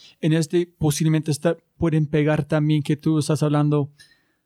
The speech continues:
pegando su cabeza contra la pared mil veces pensando que van a romperlo un día, en que es, sigue haciendo sin crecer. Si tu intención,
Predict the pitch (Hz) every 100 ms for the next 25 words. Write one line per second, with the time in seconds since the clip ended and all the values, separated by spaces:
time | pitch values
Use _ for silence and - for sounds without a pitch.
0 | _ _ 165 156 156 147 170 151 151 147
1 | 143 151 143 131 127 135 143 147 143 131
2 | 151 147 156 - 131 143 139 139 147 135
3 | 131 135 131 139 131 131 135 143 120 117
4 | - - 139 135 151 143 127 - - _
5 | _ _ _ - - 175 151 156 139 156
6 | 151 147 - 143 151 131 170 156 127 _
7 | _ _ _ _ _ _ _ _ _ _
8 | _ 175 - 233 220 214 208 180 - 220
9 | 156 127 120